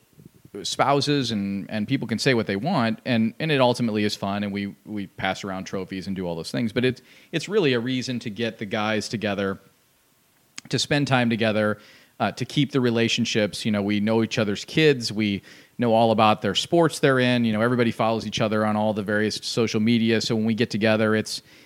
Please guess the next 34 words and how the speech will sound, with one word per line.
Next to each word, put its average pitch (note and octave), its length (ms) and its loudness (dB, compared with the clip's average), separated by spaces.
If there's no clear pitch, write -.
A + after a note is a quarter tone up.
it's, A#2+ 200 -4
it's D3+ 180 -2
a D#3+ 40 0
family. B2+ 460 -4
And, A#2 560 0
and A#2 260 -2
for A#2+ 160 -4
me, D3 540 0
it, A#2+ 300 0
it's A#2+ 260 -4
a, A2 320 2
it's A#2 280 -4
a, G#2 480 0
it's A2 200 -8
very, A#2+ 560 2
it's - 180 -12
exhausting A#2+ 720 2
because G#2 220 -4
it's G2+ 100 -12
a G2+ 40 -6
lot G#2 180 0
of G2+ 80 -4
work, G#2 360 -4
but A#2 160 0
it's, - 260 -2
uh, G#2 320 -4
it's - 140 -10
very B2 320 4
rewarding G#2+ 640 -2
because G#2 540 -4
I A2+ 100 0
see B2 240 -2
guys G#2+ 500 2
that, A2 260 -4